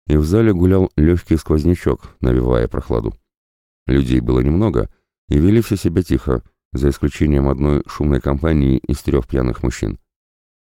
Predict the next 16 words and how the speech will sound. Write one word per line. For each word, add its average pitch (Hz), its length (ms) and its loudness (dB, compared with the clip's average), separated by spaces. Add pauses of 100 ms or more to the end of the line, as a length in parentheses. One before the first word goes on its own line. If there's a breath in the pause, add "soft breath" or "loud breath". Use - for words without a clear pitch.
(160)
Я 65 140 2
выбрал 60 340 0
стол, 87 340 -2
стоявший 65 520 -2
у 62 40 -2
стены 73 560 0 (140)
рядом 62 240 -2
со - 140 -4
входом. - 400 -8 (640)
Кинул 67 340 0
тяжёлый 64 380 0
мешок, 64 560 -2
изрядно 62 500 0
натрудивший 62 560 -2
мне 64 140 0
плечо, 95 420 -2